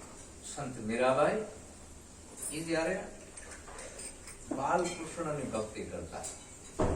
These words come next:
બાલકૃષ્ણ એટલે નાના કૃષ્ણ. એને નવરાવે, ધોવરાવે,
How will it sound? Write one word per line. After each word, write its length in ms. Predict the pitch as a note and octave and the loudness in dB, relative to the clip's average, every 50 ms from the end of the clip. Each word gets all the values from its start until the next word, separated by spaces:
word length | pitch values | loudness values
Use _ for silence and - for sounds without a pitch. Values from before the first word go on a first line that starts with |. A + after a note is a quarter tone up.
| - - - - | 2 0 -2 0
બાલકૃષ્ણ 680 | - - - - - - - - - - C3 B2 B2+ B2+ | 2 4 4 4 4 2 0 -4 -2 0 0 2 4 6
એટલે 340 | - - - B2+ B2 B2 | 6 6 6 6 2 -2
નાના 400 | A#2+ A#2+ A#2+ - D3+ E3 D#3+ D3+ | -2 -2 0 0 0 2 2 2
કૃષ્ણ. 680 | A#2 - - - F2 E2+ - - - E2+ E2+ E2 - - - - - - - - - - - - | 0 0 -2 -6 -8 -8 -8 -10 -8 -8 -8 -8 -8 -10 -14 -14 -16 -16 -16 -16 -14 -14 -12 -10
એને 200 | A2 A2+ A#2 A2+ | -8 -6 -4 -4
નવરાવે, 520 | A2 A#2 A#2+ A#2+ A#2+ A2+ A#2 - - - G2+ | -2 -2 -2 -2 -2 0 -2 -2 -2 -4 -6
ધોવરાવે, 680 | - G2+ G#2 G#2+ A2 A2 G#2+ G#2+ G2+ G2 G2 F#2+ F#2 | -6 -6 -4 -4 -2 0 0 0 0 0 -2 -2 -4